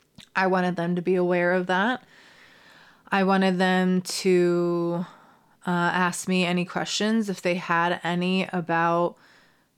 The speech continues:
uh, any of that, because, um, you know, I, I think that it's a space of needing a conversation and,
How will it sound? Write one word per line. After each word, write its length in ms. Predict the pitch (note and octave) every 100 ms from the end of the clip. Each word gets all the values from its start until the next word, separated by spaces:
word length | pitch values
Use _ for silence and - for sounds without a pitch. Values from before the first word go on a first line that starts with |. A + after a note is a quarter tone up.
| _
uh, 240 | F3 E3+ -
any 240 | G#3+ C#4+
of 120 | A3+ E3+
that, 320 | E3+ E3+ E3+
because, 840 | F3+ - F3+ F3 E3+ - - - _ -
um, 600 | F3 F3 E3+ E3 D#3+ - _ _ _ _ _ _ _ _ _
you 100 | A3
know, 180 | G3 F3
I, 240 | E3 E3 -
I 120 | F#3
think 500 | F3+ - F#3+ F#3+ F3+
that 180 | F3+ F3 -
it's 280 | F3 F#3
a 40 | F3+
space 560 | - - F3 F3 - - -
of 600 | E3+ E3 D#3+ E3 - - _ _ _ _ _ _ _ _ _ _ _ -
needing 420 | F#3+ G3+ G3 F#3+
a 60 | F3+
conversation 1080 | - E3+ E3+ F3 - F3 E3+ F3+ F3 F3
and, 480 | F3 E3+ E3 E3 E3